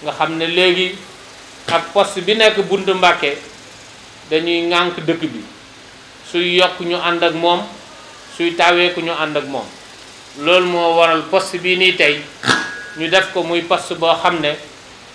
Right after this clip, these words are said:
poste bi juróom-ñaari milliards lay jar. Donc bokk ci poste yi nga xam ne mooy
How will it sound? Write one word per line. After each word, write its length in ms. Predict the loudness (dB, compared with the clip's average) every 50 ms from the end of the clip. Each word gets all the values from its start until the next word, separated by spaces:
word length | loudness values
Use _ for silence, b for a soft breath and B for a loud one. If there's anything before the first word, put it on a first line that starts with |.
| -20 -20 -8
poste 260 | -6 -6 -6 -6 -14 -12
bi 160 | -10 -10 -10 -6 0
juróom-ñaari 680 | 6 6 8 8 8 4 4 4 6 6 6 6 4 2
milliards 600 | 2 2 4 6 8 8 10 10 8 6 4 0 -6 -10 -16 -18 -20 -20 -20 -20 -20 -20 -20 -20 -20 -20 -20 -20 -20 -20 -20 -20 -20 -20 -20 -20 -20 -20 -20 -12 -6
lay 300 | 0 2 4 4 4 4
jar. 180 | 4 4 2 2 0 -6 -14 -18 -20 -20 -20 -20 -20 -20 -20 -20 -20 -20 -20 -20 -20 -20 -20 -8 -2
Donc 240 | 0 0 0 2 -2 -4 2
bokk 320 | 6 4 4 6 4 -6 -6
ci 100 | -4 -6
poste 360 | -2 2 2 2 2 2 -4 -2
yi 140 | 0 2 4
nga 140 | 4 4 6
xam 220 | 6 4 4 4
ne 160 | 0 -2 -2 -4 -10 -16 -20 -20 -20 -20 -20 -20 -20 -20 -10 -2
mooy 200 | 0 2 2